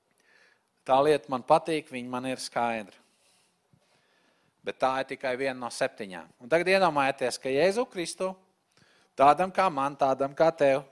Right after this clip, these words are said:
jāmāk Dieva gudrībā, Svētā Gara vadībā savienot eklezija, miesa, šedevrs, ģimene, templis, līgava un armija. Guys,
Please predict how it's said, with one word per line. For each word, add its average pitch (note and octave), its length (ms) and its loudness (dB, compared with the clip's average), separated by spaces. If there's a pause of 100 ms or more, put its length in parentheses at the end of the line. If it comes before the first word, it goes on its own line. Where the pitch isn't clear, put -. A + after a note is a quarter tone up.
(800)
jāmāk F3+ 680 6
Dieva E3 280 0
gudrībā, D#3 640 2
Svētā D3 420 2
Gara C3 160 0
vadībā D3+ 540 0
savienot C#3+ 580 -2
eklezija, C3+ 600 -2
miesa, D#3+ 420 -4
šedevrs, C3+ 540 -2
ģimene, D3 360 -4
templis, D3 500 -2
līgava C3 360 -4
un B2 100 -2
armija. A#2 360 -2 (1000)
Guys, - 560 -6